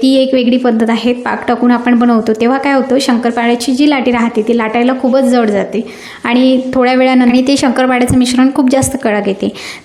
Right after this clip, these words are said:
तर मग त्यापेक्षा ह्या पद्धतीने जर केला तर आपण शंकरपाळी बघू शकतो लाटायलाही जास्त जड जात नाहीत. बघू शकता किती इझिली लाटणं होऊन जात आहे, जात आहेत.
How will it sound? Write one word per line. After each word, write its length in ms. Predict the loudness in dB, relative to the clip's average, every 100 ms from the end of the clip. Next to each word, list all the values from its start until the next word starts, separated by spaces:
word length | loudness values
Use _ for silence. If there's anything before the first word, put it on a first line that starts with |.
| -2
तर 80 | 2
मग 220 | 2 0 -2
त्यापेक्षा 500 | -4 -2 -2 0 0
ह्या 200 | 2 2
पद्धतीने 500 | 2 0 2 2 2
जर 160 | 2 0
केला 300 | 0 0 0 -4 -12 -20 -4
तर 140 | 0 2 2 0 -6
आपण 260 | -4 2 2
शंकरपाळी 460 | 4 2 2 0 2
बघू 200 | 2 2
शकतो 280 | 0 0
लाटायलाही 640 | 0 0 -2 0 2 2 0
जास्त 340 | 0 -4 -2
जड 260 | 2 2 2
जात 320 | 0 -2 -2
नाहीत. 240 | 0 2 2
बघू 200 | 0 0
शकता 300 | -2 -4 -2
किती 300 | -2 2 2
इझिली 440 | 2 2 2 2
लाटणं 300 | 2 0 2
होऊन 200 | 4 4
जात 240 | 2 0 -2
आहे, 360 | -6 -6 -6 -2
जात 220 | -2 -2
आहेत. 240 | 0 0